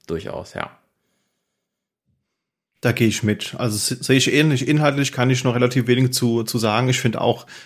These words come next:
Speaker 2: dass es definitiv, ähm, wenig repräsentiert ist, so in der öffentlichen Wahrnehmung. Also klar, man findet in der HomeLab-Bubble immer Leute, die darüber berichten.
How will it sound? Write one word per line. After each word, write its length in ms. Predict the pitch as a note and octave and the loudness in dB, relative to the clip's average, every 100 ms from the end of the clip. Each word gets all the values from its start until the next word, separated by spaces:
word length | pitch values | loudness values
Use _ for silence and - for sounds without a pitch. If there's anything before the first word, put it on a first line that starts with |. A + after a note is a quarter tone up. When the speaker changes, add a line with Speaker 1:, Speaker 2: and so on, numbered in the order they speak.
| _ | _
Speaker 2:
dass 160 | B2 A#2 | -4 -2
es 140 | G#2+ | 0
definitiv, 960 | C3 B2+ C3 A#2+ B2 A#2+ A2+ - - - | 0 2 2 2 0 0 0 -2 -12 -8
ähm, 360 | A#2 G#2 G2+ - | -2 -2 -2 -4
wenig 800 | A2+ G2+ A2+ C3+ C#3+ C3 - - | -8 -2 2 4 4 0 -2 -2
repräsentiert 720 | B2+ - B2 A#2 - F3 E3+ | 0 2 2 2 2 2 2
ist, 180 | D3+ - | -2 0
so 120 | C#3 | 0
in 80 | C3 | 2
der 100 | G2+ | 2
öffentlichen 400 | B2+ C3+ B2 A#2 | 2 0 0 0
Wahrnehmung. 440 | A#2 C3 C3 A#2 | 0 0 0 -2
Also 380 | G#2+ A2 G#2+ G#2+ - - - _ | -2 -4 -4 -6 -14 -20 -20 _
klar, 240 | - A#2+ | 0 2
man 160 | B2 A2 | 4 2
findet 320 | - B2 A#2+ | 2 2 2
in 120 | A#2 | 0
der 120 | G#2+ G#2 | 0 2
HomeLab-Bubble 540 | B2+ C3 A2 A2+ A#2 | 2 2 2 0 0
immer 180 | A#2+ A#2 | 0 2
Leute, 280 | G#2+ A2+ A2 | 2 0 -2
die 180 | A2 | -4
darüber 400 | A2 G#2+ G#2+ A2 | -2 -2 -2 -2
berichten. 600 | G#2+ A2 B2+ B2+ C3 B2 | -2 0 -2 0 0 0